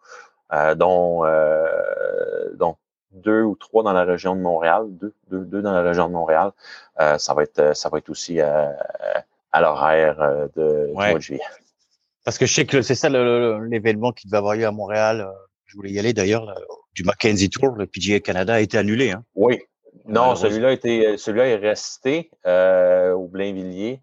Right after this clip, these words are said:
Speaker 1: Euh, ça devrait
Speaker 2: Au
Speaker 1: être à la
Speaker 2: Blainvilliers.
Speaker 1: fin
Speaker 2: Ouais.
Speaker 1: juillet. Le, le, le, le, le, le, la cible
Speaker 2: Ok.
Speaker 1: est fin juillet. Celui qui a été annulé, c'est, ben, pas enfin annulé, mais Laval-sur-le-Lac qui a décidé de,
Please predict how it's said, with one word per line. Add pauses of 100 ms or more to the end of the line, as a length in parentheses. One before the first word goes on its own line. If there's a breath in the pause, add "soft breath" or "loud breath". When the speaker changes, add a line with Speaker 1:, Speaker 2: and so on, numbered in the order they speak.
(120)
Speaker 1:
Euh,
ça
devrait
Speaker 2:
Au
Speaker 1:
être
à
la
Speaker 2:
Blainvilliers.
Speaker 1:
fin
Speaker 2:
Ouais.
Speaker 1:
juillet. (500)
Le,
le,
le,
le, (680 loud breath)
le,
le,
la
cible
Speaker 2:
Ok.
Speaker 1:
est
fin
juillet. (260)
Celui
qui
a
été
annulé,
c'est,
ben,
pas
enfin
annulé,
mais
Laval-sur-le-Lac
qui
a
décidé
de,